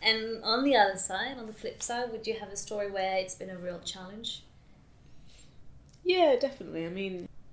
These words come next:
Speaker 2: we don't always make the right, it's not the wrong decision if you, if you hire somebody who doesn't stay in the company. It's not necessarily that you've made the wrong decision. It's just not always been, for whatever reason, the right fit. Um,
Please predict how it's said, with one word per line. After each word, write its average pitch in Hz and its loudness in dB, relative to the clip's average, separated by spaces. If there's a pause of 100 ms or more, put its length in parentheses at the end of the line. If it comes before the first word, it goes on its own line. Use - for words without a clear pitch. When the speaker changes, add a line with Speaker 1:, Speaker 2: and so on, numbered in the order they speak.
(300)
Speaker 2:
we 190 -12
don't 240 8
always 190 8
make 180 0
the 160 -10
right, 165 4 (960)
it's - -10
not 226 -4
the 220 -2
wrong 190 4
decision 170 2
if 143 -10
you, - -8
if - -10
you 151 -12
hire 147 -4
somebody 143 -2
who 147 -8
doesn't - 0
stay 135 2
in - -10
the - -12
company. - -12
It's - -12
not - -10
necessarily 156 2
that - -6
you've 147 -12
made 143 -6
the 147 -6
wrong 147 -6
decision. 139 -4
It's 143 0
just - -2 (520)
not - -4
always 151 0
been, 147 -6 (800)
for 151 -12
whatever 156 0
reason, 139 -4
the 151 -8
right 143 -6
fit. - -2 (180)
Um, 143 -2